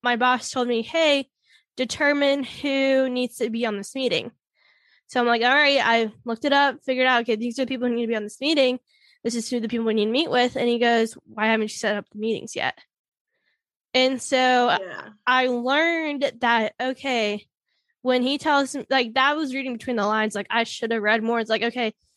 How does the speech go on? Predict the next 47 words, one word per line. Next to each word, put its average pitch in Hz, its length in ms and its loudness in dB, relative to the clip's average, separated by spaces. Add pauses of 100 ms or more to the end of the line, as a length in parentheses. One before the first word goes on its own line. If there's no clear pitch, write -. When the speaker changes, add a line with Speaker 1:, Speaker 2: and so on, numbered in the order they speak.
(200)
Speaker 1:
if 240 180 0
he 330 180 2
wants 349 400 0
me 311 120 -2
to 294 80 2
determine 254 540 0
who 262 220 -6
needs 262 200 -4
to - 20 -2
be 247 60 0
on 226 80 0
these 202 180 -2
meetings, 220 400 -2 (380)
I 269 100 4
need 311 140 2
to 277 60 0
go 262 120 2
ahead 240 220 2
and 226 100 2
set 240 140 -2
up 233 80 -8
these 226 160 -4
meetings 226 320 -2
with 208 100 -4
these - 180 -16
people. - 460 -8 (840)
So - 100 -6
that's 294 240 2
kind 359 180 2
of 302 100 2
the 226 60 -4
difference 254 280 0
between 247 220 -2
that. 247 260 2
Also, 254 760 2
um, 214 460 -2 (720)
just 254 100 -8
understanding, 262 480 0
like, 226 160 2
their 226 140 -2
work 220 240 -2
habits, 240 680 0 (300)
um, 202 640 0 (840)
different 262 300 2
things 208 180 0
like 185 220 -8
that. 185 260 -2